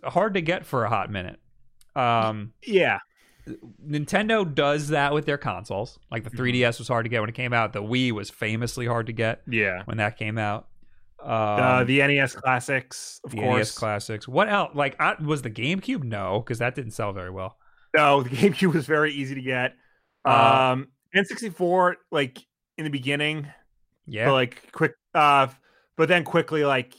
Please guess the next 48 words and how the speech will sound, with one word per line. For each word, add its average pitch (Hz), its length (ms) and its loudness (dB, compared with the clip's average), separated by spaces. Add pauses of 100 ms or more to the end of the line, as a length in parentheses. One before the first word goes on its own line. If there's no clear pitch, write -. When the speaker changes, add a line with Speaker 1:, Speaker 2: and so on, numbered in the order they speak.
(100)
Speaker 2:
um, 120 540 -2 (440)
it 143 100 0
was 123 140 -2
easy 123 180 -4
to 120 80 -6
get 117 260 -2
'cause 120 120 -8
it 123 40 -4
wasn't 117 240 -6
selling 113 360 -2
like 110 160 -6
the, 120 100 -18 (180)
the 113 220 -2
PlayStation 110 520 -10
one 107 220 -8
was. 104 400 -10 (580)
Speaker 1:
Mm-hmm. 110 160 -10 (240)
What 135 140 -4
about 190 120 2
the 156 80 -4
Speaker 2:
Yeah. 104 60 -10
Speaker 1:
D 117 220 -4
S? - 240 -12
That 139 180 -4
wasn't, 98 260 -8
right? 135 200 -6 (1300)
Speaker 2:
No, 196 320 8
Speaker 1:
D 165 40 8
S - 80 2
Speaker 2:
'cause 175 100 0
the - 60 -2
Speaker 1:
Lite, 123 120 4
Speaker 2:
D-, 247 80 0
Speaker 1:
maybe? 165 340 -2 (240)
Speaker 2:
the 143 300 -8 (160)
D 247 200 -2
S 233 260 0
didn't 170 240 -4
take 156 260 -6
off 143 180 0
until, 135 200 -10
like, 123 160 -6
a 120 40 -10
year 120 260 -4
or 120 60 -4
two 117 240 -10
later. 104 380 -8 (400)
Speaker 1:
Mm-hmm. 113 200 -14